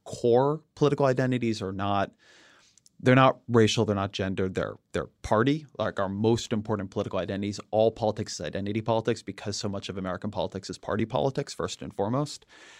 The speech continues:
But that's one identity people have. And they have that identity, to your point,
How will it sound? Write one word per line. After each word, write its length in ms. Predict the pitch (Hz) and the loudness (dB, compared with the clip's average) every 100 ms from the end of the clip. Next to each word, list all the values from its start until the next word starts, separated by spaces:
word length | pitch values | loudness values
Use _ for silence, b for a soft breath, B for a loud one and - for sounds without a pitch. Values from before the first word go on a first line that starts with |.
| B B | B B
But 240 | 156 147 - _ _ b | 4 4 4 _ _ b
that's 220 | - 269 156 | 4 4 6
one 480 | 107 110 101 92 - - | 6 6 4 0 -6 -2
identity 420 | 113 95 87 60 | 0 0 -4 -8
people 240 | - 104 82 | -6 -4 -2
have. 140 | 101 | 0
And 80 | 139 | 2
they 60 | |
have 200 | 151 208 | 4 4
that 140 | 202 175 | 4 4
identity, 480 | 113 110 107 107 107 | 4 4 2 2 -2
to 180 | - | -2
your 140 | 156 110 | 0 0
point, 640 | - - 160 - - - | -2 -6 -6 -6 -14 -20